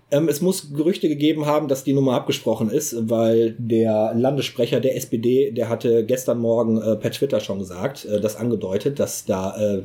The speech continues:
die Gerüchte so durch den Landtag ziehen, dass es so laufen wird. Und ich kann mir vorstellen, dass es, ähm, jetzt ein paar in jeder Partei, also in der A F D, in der F D P und in der C D U, ein paar Leute gibt, die, ähm, die jetzt eine wunderbare Zukunft vor sich haben als Unternehmensberater oder sowas.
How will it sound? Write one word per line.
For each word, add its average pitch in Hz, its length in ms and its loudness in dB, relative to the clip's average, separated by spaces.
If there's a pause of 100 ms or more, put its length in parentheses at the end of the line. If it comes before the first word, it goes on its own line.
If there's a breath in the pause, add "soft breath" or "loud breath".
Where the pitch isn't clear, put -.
(120)
die 107 160 -2
Gerüchte 113 320 -2
so 107 100 0
durch 107 200 -2
den 107 80 2
Landtag 117 300 -2
ziehen, 113 160 0
dass 104 160 -2
es 104 80 -6
so 107 80 0
laufen 101 360 -2
wird. - 240 -4 (960 loud breath)
Und 147 280 0
ich 143 100 -6
kann 185 100 0
mir 185 100 0
vorstellen, 175 440 0
dass 143 160 0
es, - 180 0
ähm, 123 420 2
jetzt 139 380 -2
ein 131 200 2
paar 147 340 0
in 135 100 2
jeder 135 200 2
Partei, 139 380 0
also 110 140 0
in 107 60 2
der 107 120 0
A 110 60 -2
F 110 80 -2
D, 120 140 2
in 117 80 0
der 110 100 -2
F 117 80 -4
D 113 100 -2
P 110 140 0
und 107 80 2
in 104 80 0
der 107 140 2
C 110 160 0
D 107 100 0
U, 131 140 0
ein 123 120 -2
paar 135 160 -2
Leute 135 280 2
gibt, 135 240 -4
die, 113 400 2
ähm, 110 500 2
die 113 80 0
jetzt 120 160 -2
eine 127 80 0
wunderbare 135 380 0
Zukunft 151 340 -4
vor 131 140 2
sich 117 160 -4
haben 113 240 0
als 110 160 -4
Unternehmensberater 110 840 0
oder 95 140 -2
sowas. 95 420 -2